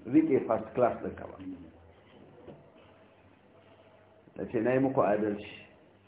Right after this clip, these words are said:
Tun da muka zo muka fara, na gaya muku ni ban da goron maki, amma na tsayuwa kan ka'ida. Kana da attendance,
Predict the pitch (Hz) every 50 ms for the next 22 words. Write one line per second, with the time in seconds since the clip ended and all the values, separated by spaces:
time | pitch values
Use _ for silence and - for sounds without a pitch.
0 | - - - - - - - - - 143 139 139 139 123 123 123 123 131 110 107
1 | 113 117 113 113 113 107 - 110 110 104 104 95 101 107 117 117 127 120 113 110
2 | - 110 107 120 131 131 139 117 104 92 - 104 104 104 92 90 87 85 82 -
3 | - - - - - - - - - - - - - - - - - - - -
4 | 104 104 117 120 123 120 110 95 85 95 101 104 98 - - 95 85 85 82 76
5 | 71 76 - - - - - - - - - - - - - - - - - -
6 | - - 855 880 880 855 855 - 855 855 855 831 807 - - - - - - -
7 | - - - - - - 208 - - - 349 - - - - - - - - _
8 | _ _ - - - 127 127 123 117 107 104 101 101 104 143 143 147 147 143 135
9 | 135 -